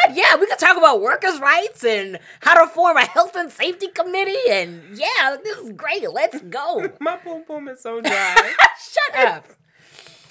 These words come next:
Speaker 1: So I ran into her, uh, uh, on one night,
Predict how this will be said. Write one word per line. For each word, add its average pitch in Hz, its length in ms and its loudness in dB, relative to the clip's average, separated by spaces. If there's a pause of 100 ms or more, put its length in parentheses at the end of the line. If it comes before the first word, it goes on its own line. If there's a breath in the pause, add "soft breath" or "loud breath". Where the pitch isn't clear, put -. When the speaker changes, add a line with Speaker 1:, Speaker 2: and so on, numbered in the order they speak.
(160 soft breath)
Speaker 1:
So 294 160 0
I 233 160 2
ran 320 240 2
into 294 220 -6
her, 190 260 -4
uh, 165 280 -4
uh, 165 440 -8
on 170 200 -10
one 277 240 -2
night, 151 380 -12